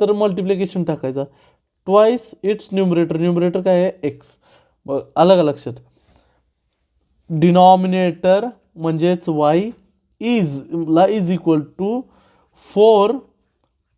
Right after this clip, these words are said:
more than, more than ला प्लस twice its numerator.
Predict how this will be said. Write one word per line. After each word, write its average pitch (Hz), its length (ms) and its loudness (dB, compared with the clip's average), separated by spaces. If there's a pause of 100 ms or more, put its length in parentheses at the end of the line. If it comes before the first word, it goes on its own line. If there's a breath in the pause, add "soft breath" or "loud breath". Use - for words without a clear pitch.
more 190 540 0
than, 175 440 -2 (320)
more 180 200 0
than 180 220 0
ला 185 140 2
प्लस 190 400 -2 (640)
twice 190 600 0
its 185 280 -6
numerator. 135 560 -6